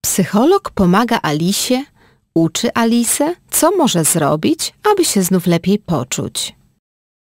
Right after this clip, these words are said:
Alicja co tydzień rozmawia z psychologiem. Uczy się pozytywnego myślenia.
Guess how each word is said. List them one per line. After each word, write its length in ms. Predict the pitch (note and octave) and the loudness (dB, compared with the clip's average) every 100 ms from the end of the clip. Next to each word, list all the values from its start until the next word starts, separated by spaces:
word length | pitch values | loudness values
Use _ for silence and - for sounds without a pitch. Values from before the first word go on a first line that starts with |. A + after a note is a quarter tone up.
| _ _ _ _ | _ _ _ _
Alicja 580 | E3 E3+ F#3+ - F#3 E3+ | 0 2 2 0 0 0
co 200 | - F3+ | -2 -2
tydzień 440 | - C4 A3 F3 | 0 0 2 0
rozmawia 440 | D3+ - D#3+ D#3 A3 | 0 -2 -2 -2 -4
z 100 | - | -4
psychologiem. 1000 | - C#4+ - G#3+ E3 E3 - - G#3 G3 _ _ _ _ _ _ - | -4 -4 0 0 0 -2 -4 -2 -4 -6 _ _ _ _ _ _ -2
Uczy 360 | C#4+ C#4 B3+ | 0 0 -2
się 260 | A#3 - A3 - - - | -2 0 -2 -2 -14 -8
pozytywnego 920 | - G#3 G#3 G#3 - D#3+ E3 F#3 F#3 F3 | 0 2 2 0 0 0 2 2 2 2
myślenia. 800 | E3+ - E3 C#3+ E3 F#3 G3+ | 2 0 -2 0 0 -2 -4